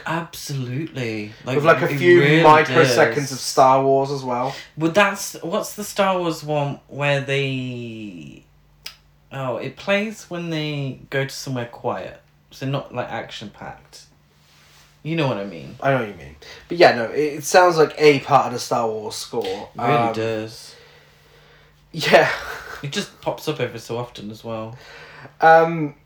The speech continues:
Speaker 2: Annie and Leda go investigating in Crystal Vista. Um,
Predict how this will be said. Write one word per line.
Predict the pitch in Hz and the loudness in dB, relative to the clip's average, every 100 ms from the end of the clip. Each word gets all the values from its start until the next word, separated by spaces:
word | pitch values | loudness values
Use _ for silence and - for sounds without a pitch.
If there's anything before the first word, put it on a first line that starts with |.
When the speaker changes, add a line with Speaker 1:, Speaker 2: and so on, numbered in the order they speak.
| _ _ _ | _ _ _
Speaker 2:
Annie | 170 190 196 190 | 2 2 2 -2
and | 165 165 156 147 | 2 4 4 4
Leda | 147 147 147 143 135 127 131 123 | 4 6 6 6 6 2 -6 4
go | 143 139 139 131 120 | 6 8 6 2 -2
investigating | 139 127 135 - 143 139 127 127 | -4 0 -2 -2 -6 -4 -4 -4
in | 123 123 | -6 -8
Crystal | - 147 143 147 | -4 -2 0 -2
Vista. | 123 131 131 - 147 151 175 - _ _ _ _ _ _ _ _ - - - - - - - _ | -2 -4 -6 0 4 4 2 -8 _ _ _ _ _ _ _ _ -20 -20 -20 -20 -20 -20 -20 _
Um, | 139 139 139 139 135 131 123 | 0 4 6 6 4 -2 -6